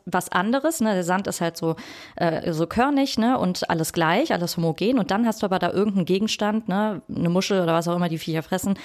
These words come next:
ähm, die eben dafür, die, die halt so eine andere Reflexion von diesen Drucksignalen, sag ich mal, zurückgibt, ne? Und diese minimalen mechanischen Änderungen, das kann die, das können diese Rezeptorzellen an, an der Schnabelspitze erkennen.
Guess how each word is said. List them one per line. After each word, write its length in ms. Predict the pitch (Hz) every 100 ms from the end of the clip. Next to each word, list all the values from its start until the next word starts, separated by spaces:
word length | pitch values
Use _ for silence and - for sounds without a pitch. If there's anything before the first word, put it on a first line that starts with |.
| - - -
ähm, 420 | 190 185 185 185
die 200 | 190 208
eben 420 | 165 202 202 190 190 - -
dafür, 240 | 180 -
die, 180 | 240 180
die 160 | 202 190
halt 140 | 208
so 40 | 196
eine 80 | -
andere 240 | 220 185
Reflexion 720 | 190 196 170 - 208 220 190
von 120 | - 180
diesen 200 | 175 175
Drucksignalen, 680 | 202 196 175 165 151 156
sag 160 | 160 160
ich 80 | 165
mal, 120 | 156
zurückgibt, 600 | - 156 - - - -
ne? 220 | 185 269
Und 140 | 190 190
diese 380 | 202 214 208 175
minimalen 500 | 202 247 233 208 208
mechanischen 500 | 202 196 196 - -
Änderungen, 340 | 180 185 185
das 140 | 175 -
kann 240 | 196 190 - - - _
die, 300 | 180 180 180
das 160 | 160 160
können 180 | 214 208
diese 180 | 180 175
Rezeptorzellen 680 | - 208 214 - 196 190
an, 280 | - 175 180
an 100 | 180
der 100 | 180
Schnabelspitze 600 | 190 190 196 - - -
erkennen. 460 | - - 214 196